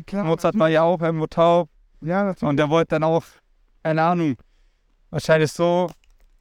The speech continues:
Speaker 2: verewigt werden, dass er dieses Kompo-, äh, dieses Stück komponiert hat, ohne
Speaker 1: Seine Finger.
Speaker 2: ohne seine Finger, obwohl er Geiger war, so.
Speaker 1: Ey, ganz zum Schluss, ist es eine echte Geschichte? Weil da zum Schluss irgendwie, äh,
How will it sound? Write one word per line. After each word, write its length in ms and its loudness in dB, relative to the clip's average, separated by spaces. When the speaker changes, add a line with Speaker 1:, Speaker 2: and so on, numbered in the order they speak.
Speaker 2:
verewigt 520 -2
werden, 260 2
dass 160 -8
er 160 2
dieses 260 -6
Kompo-, 300 -2
äh, 280 -2
dieses 260 -8
Stück 180 -4
komponiert 480 -2
hat, 200 0
ohne 520 0
Speaker 1:
Seine 180 -2
Finger. 440 -4
Speaker 2:
ohne 240 -2
seine 200 0
Finger, 260 -4
obwohl 200 -2
er 120 2
Geiger 300 0
war, 200 -4
so. 220 -8
Speaker 1:
Ey, 100 -2
ganz 220 0
zum 120 0
Schluss, 380 -2
ist 120 -8
es 120 -4
eine 80 0
echte 240 -4
Geschichte? 360 -4
Weil 140 -2
da 100 0
zum 140 -4
Schluss 260 -4
irgendwie, 440 0
äh, 200 -4